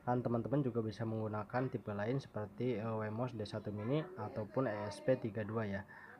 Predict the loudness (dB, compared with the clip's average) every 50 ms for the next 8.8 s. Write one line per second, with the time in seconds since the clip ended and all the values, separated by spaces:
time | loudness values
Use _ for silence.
0 | -6 0 2 4 4 6 4 4 4 4 4 4 2 2 0 -2 0 2 2 2
1 | 2 4 4 4 4 4 2 2 2 0 0 2 2 2 4 4 4 4 4 4
2 | 4 2 2 0 0 0 0 0 -2 -8 -16 -16 -8 -2 0 2 2 2 2 0
3 | -2 -2 -2 0 2 2 2 2 0 2 2 0 0 0 -4 -10 -6 -2 -2 -2
4 | 0 2 2 2 2 2 0 0 0 0 0 0 -4 -4 -4 -4 -2 -2 -2 -4
5 | -6 -8 -12 -16 -16 -16 -16 -16 -18 -14 -8 -4 -2 0 0 0 0 0 2 4
6 | 4 4 4 2 0 -2 0 0 0 0 -2 -2 -2 -2 -2 0 0 2 4 4
7 | 4 4 0 -2 -4 -6 -6 -4 -2 0 2 2 2 2 0 0 0 -4 -2 -2
8 | -2 0 0 0 0 0 -2 -2 -2 0 -2 -2 -2 -4 -10 -16